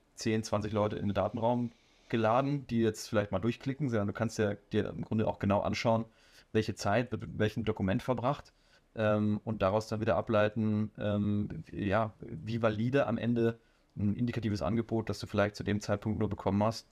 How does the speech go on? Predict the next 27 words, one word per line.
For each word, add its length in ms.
dann 280
sich 440
am 80
Ende 220
auch, 260
ähm, 380
äh, 200
im 80
Rahmen 220
der 80
Prüfungsphase 560
ausgestaltet. 640
Also 260
einfach 200
ein 140
wichtiger, 560
ich 100
glaub, 140
als 180
Fazit 300
kann 120
man 80
eigentlich 200
sagen, 280
ist 160
ein 120
wichtiger, 580